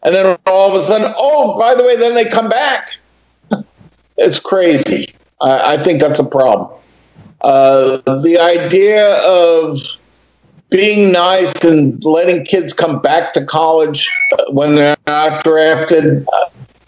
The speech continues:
uh, okay, it's a nice idea, but I think it's, it's too complicated. Now, college basketball, there's been talk of that.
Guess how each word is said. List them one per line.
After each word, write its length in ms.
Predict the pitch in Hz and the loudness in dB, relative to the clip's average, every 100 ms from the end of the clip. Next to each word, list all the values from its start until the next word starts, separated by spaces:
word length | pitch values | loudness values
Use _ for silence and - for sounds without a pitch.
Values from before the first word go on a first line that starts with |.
| _ _ _ | _ _ _
uh, 160 | 123 - - | -4 -4 -4
okay, 400 | 185 190 190 165 | -6 -6 -4 -2
it's 200 | 143 - | -2 -2
a 60 | 170 | 0
nice 320 | 175 175 - | 0 0 0
idea, 420 | 160 127 147 170 | -2 0 2 2
but 140 | 139 135 | 2 0
I 120 | 151 | 2
think 140 | 165 | 0
it's, 280 | 151 139 - | -2 -4 -2
it's 560 | 139 165 - - - - | 0 0 -2 -6 -10 -8
too 200 | - 196 | -4 0
complicated. 720 | 165 202 214 143 143 - - _ | 0 0 -2 0 0 -2 -8 _
Now, 180 | - 151 - - | -4 -4 -6 -8
college 520 | - 196 214 202 - - | -2 0 2 0 -2 -2
basketball, 1300 | 170 208 269 277 - 185 - 147 131 135 156 - _ _ _ _ | 0 0 0 -2 -2 -4 -2 0 2 2 0 -6 _ _ _ _
there's 320 | 175 160 135 | 0 0 -2
been 220 | - 156 | -4 -4
talk 320 | - 156 147 143 | -2 -2 0 -2
of 160 | 123 | -2
that. 520 | 127 127 156 170 - | 0 2 0 -2 -10